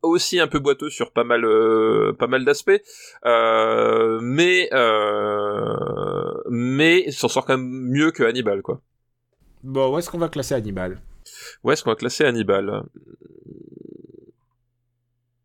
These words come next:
Speaker 1: Euh, où est-ce qu'on va classer Hannibal ? C-, je trouve ça quand même mieux que Terminator Renaissance,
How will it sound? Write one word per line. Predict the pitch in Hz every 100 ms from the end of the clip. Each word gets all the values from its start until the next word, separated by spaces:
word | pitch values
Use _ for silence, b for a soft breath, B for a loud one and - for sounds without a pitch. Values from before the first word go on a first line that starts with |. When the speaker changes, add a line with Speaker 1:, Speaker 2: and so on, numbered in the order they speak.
| _ _ _ _ _ 127
Speaker 1:
Euh, | 131 127 127 123 123 123 120 117 113 113
où | 120
est-ce | 131
qu'on | -
va | 110
classer | 113 - 117
Hannibal ? | 110 107 131 147 147
C-, | - - - - - 113
je | 98
trouve | - 120
ça | - 131
quand | 120 135
même | 135
mieux | 135 165
que |
Terminator | - 147 139 135 127
Renaissance, | 117 113 113 123 160 -